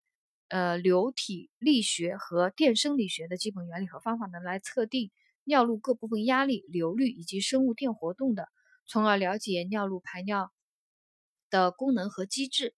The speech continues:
为排尿功能障碍性疾病的原因分析、治疗方法的选择以及疗效的评定呢，提供客观依据。呃，其，这个是其他检查里面的一个内容，一个直肠指检，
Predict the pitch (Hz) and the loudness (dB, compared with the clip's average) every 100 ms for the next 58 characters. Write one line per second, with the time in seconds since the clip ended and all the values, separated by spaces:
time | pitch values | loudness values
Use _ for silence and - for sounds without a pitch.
0 | _ _ _ 214 214 190 - - 170 220 | _ _ _ 2 4 2 -4 -6 -2 2
1 | 269 202 269 277 214 185 226 269 240 220 | 2 2 0 0 0 0 -2 0 0 -2
2 | - 185 - 175 233 214 185 175 170 170 | -2 -6 -8 -10 -6 -4 -2 -2 -4 -6
3 | 185 240 247 269 269 - 254 269 _ _ | -2 -2 0 0 0 -2 -6 -8 _ _
4 | _ _ - 269 202 208 285 302 302 185 | _ _ 2 4 2 2 0 0 -2 -6
5 | 202 - 190 165 165 190 190 175 185 175 | -6 -6 -6 -8 -8 -6 -6 -6 -6 -4
6 | 170 208 302 226 - 175 202 185 170 - | -4 -2 -2 -2 -8 -8 -6 -6 -8 -12
7 | 185 196 208 208 208 214 233 - 269 - | -8 -8 -8 -6 -4 -4 -4 -6 -8 -8
8 | _ _ _ _ _ - - - - - | _ _ _ _ _ -20 -12 -10 -6 -2
9 | 220 208 196 - 190 226 277 294 - - | 2 2 2 0 -4 -2 -4 -4 -6 -8
10 | 180 175 175 175 175 190 196 175 160 180 | -8 -6 -8 -8 -8 -6 -4 -4 -6 -10
11 | 180 190 190 202 208 196 196 208 - 170 | -4 -2 -2 -2 -2 -2 -2 -2 -4 -8
12 | 160 170 | -8 -10